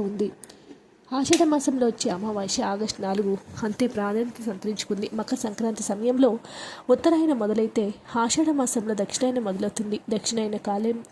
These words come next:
కాలంలో పితృదేవతలు మనకు సమీపంలోనే ఉంటారని చెప్తారు. అందుకనే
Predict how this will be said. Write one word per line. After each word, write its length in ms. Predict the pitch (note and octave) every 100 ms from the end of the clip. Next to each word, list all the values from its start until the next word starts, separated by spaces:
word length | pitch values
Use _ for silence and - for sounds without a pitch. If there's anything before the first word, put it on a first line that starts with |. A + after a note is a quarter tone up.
| A#3+
కాలంలో 360 | A3 A#3 C4 D#4 - - - -
పితృదేవతలు 600 | C#4+ E4+ E4 D#4 C4+ B3 A#3
మనకు 220 | A3 A#3+ -
సమీపంలోనే 640 | G#3+ B3 - C4+ C4 A#3+ G3+
ఉంటారని 380 | G3 A3 A3+ A#3
చెప్తారు. 400 | G#3+ - G3+ G3+ - A3
అందుకనే 400 | A3 C4+ A#3